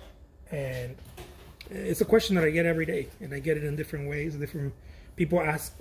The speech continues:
ask that same question in different ways. And of course, the, the answer is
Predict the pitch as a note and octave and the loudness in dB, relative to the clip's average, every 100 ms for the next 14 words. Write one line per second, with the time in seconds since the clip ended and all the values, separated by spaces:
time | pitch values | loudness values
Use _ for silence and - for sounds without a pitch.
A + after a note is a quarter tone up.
0 | - E3 E3 - D3 - E3+ D#3 - E3 | -4 0 0 6 4 6 2 2 0 0
1 | D#3 - D#3 C#3+ C3+ D3+ - C3+ C3 C#3+ | 0 2 2 2 4 2 2 0 0 0
2 | D#3 - - - - - D3+ D3 - G#3 | -4 -14 -20 -20 -20 -2 2 2 4 4
3 | E3+ C#3 C3+ C3+ C#3 C#3 D3 - D3 C#3+ | 4 4 0 0 0 0 2 4 4 6
4 | D3+ C#3 C#3 | 4 4 0